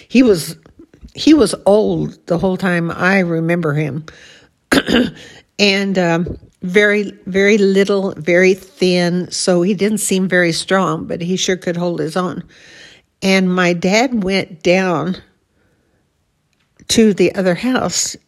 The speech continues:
to see if he could help. And he took a tractor with him because he knew he was gonna have to pull Papaw out of the garden with the tractor. 'Cause back then we had big gardens,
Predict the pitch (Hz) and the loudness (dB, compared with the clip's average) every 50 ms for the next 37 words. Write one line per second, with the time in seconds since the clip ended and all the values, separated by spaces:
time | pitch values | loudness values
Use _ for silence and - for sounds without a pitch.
0 | 190 185 - - - 180 - - - - 214 202 180 170 165 - - 131 131 - | -14 -12 -6 -4 -2 -2 -2 -4 -4 -2 0 0 2 0 0 -2 -4 -6 -4 -4
1 | 185 - - 180 190 220 254 247 - - 202 262 269 269 - - 381 - 311 - | -6 -4 -4 -4 -2 -2 -2 -2 -2 -2 2 2 2 2 2 0 0 2 0 -2
2 | - - - 311 311 - - 190 185 185 165 151 156 - - 185 185 185 185 - | -2 -2 -4 -4 -4 -4 -4 -4 -4 -2 -2 -4 -4 -4 -6 -4 -4 -4 -2 -2
3 | 208 202 190 214 202 208 226 226 220 220 202 185 - - 170 175 185 175 - - | -2 -2 -2 -2 -2 0 0 2 2 0 0 -2 -2 -4 -2 -2 0 -2 -4 -4
4 | - 180 - - - - - - 175 185 - - - 175 160 - - 101 - - | -6 -10 -4 -2 0 0 0 0 -4 -10 -14 -10 -10 -8 -6 -6 -6 -6 -6 -8
5 | - 175 185 165 - - - - - - 185 170 165 180 180 - - - - _ | -4 -2 -2 -2 -2 -4 -8 -10 -10 -8 -6 -4 -4 -6 -8 -10 -14 -18 -18 _
6 | _ _ _ _ _ _ _ _ _ _ - 196 190 202 175 165 165 180 180 202 | _ _ _ _ _ _ _ _ _ _ -6 -2 0 0 0 0 -2 -4 -4 -6
7 | 196 - _ - 175 165 - 165 - 220 220 220 - 170 - - 208 180 - - | -6 -8 _ -4 -4 -4 -4 -2 0 0 0 0 -2 -8 -4 -2 -4 -4 -4 -8
8 | - - - - _ _ _ _ - 220 196 202 - 220 220 247 220 240 311 285 | -14 -18 -20 -20 _ _ _ _ 0 0 0 2 2 0 2 2 2 4 4 2
9 | 170 - - - _ - 196 180 165 151 - 180 196 220 190 156 - - - - | 2 0 -8 -6 _ 0 0 0 0 -2 0 0 0 0 0 -2 -8 -12 -14 -14
10 | - - - | -14 -14 -16